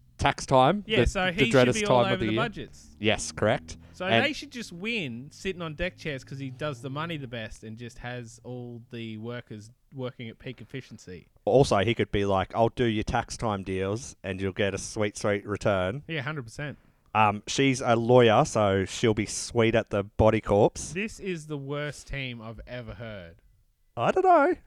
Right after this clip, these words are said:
Speaker 1: She's also an actor and she's been on Neighbours.
Speaker 2: Oh my God, she's a lawyer and an actor. So she has lawyer brain, bro.
Speaker 1: So she's just like Charlie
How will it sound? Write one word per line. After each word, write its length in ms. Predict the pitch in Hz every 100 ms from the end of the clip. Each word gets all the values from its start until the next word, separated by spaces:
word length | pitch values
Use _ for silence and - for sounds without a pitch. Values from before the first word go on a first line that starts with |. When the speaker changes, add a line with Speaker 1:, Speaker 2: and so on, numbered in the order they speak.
| -
Speaker 1:
She's 260 | - 170
also 300 | - 185 185 165
an 60 |
actor 340 | - 151 - 123
and 120 | 107
she's 140 | 113
been 180 | 107 117
on 160 | 110 107
Neighbours. 560 | 101 92 80 80 - - _
Speaker 2:
Oh 220 | 190 196 185
my 120 | 170
God, 380 | 156 165 156 131
she's 200 | 180 160
a 60 |
lawyer 500 | 165 165 170 165 156 139 -
and 280 | 147 147 147
an 120 | 139
actor. 460 | 131 - 117 92 95 _ _ _ _ _
So 140 | - 160
she 140 | 185
has 160 | 180 147
lawyer 340 | 135 143 147 127
brain, 320 | 123 104 95
bro. 240 | 92 87 82 _
Speaker 1:
So 200 | - 147
she's 300 | 139 147 117 -
just 380 | - 180 185 -
like 460 | 151 135 127 - - _ _ _ _
Charlie 800 | - 139 131 127 127 127 117 117